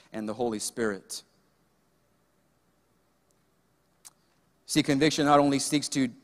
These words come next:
to, to develop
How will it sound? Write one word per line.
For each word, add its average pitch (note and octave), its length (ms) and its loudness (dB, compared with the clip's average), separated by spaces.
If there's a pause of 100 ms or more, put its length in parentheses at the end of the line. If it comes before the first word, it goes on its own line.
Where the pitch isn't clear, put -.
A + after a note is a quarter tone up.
to, B2 340 -2 (2500)
to C#3 120 0
develop C#3+ 560 6